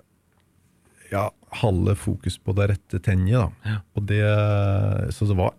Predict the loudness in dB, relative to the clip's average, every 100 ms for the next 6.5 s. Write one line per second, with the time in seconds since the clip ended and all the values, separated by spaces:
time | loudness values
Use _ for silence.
0 | _ _ -2 -2 -4 -20 _ _ _ _
1 | _ -2 2 2 2 2 0 0 0 -2
2 | 0 -2 -2 -4 -2 0 2 2 0 -6
3 | _ _ _ _ _ _ _ _ _ -2
4 | -2 _ _ _ _ _ -4 0 0 2
5 | 2 0 0 0 0 -2 -4 -2 -2 -4
6 | -4 -6 -10 -8 -10